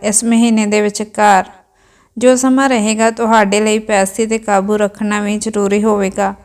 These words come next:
ਇਸ ਲਈ ਤੁਹਾਨੂੰ ਦੱਸ ਦਈਏ ਕਿ ਫਜ਼ੂਲ ਖਰਚੀ ਤੋਂ ਬਚ ਜਾਓ,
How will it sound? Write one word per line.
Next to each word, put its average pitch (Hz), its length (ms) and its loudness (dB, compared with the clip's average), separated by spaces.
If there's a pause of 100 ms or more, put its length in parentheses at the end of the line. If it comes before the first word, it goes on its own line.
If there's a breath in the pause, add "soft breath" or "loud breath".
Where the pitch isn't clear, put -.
(560 soft breath)
ਇਸ 220 240 0
ਲਈ 269 140 4
ਤੁਹਾਨੂੰ 254 500 2
ਦੱਸ 226 280 2
ਦਈਏ 214 240 -2
ਕਿ 226 180 -4
ਫਜ਼ੂਲ 226 460 -2
ਖਰਚੀ 214 380 -4
ਤੋਂ 208 260 -6
ਬਚ 196 300 0
ਜਾਓ, 196 340 -2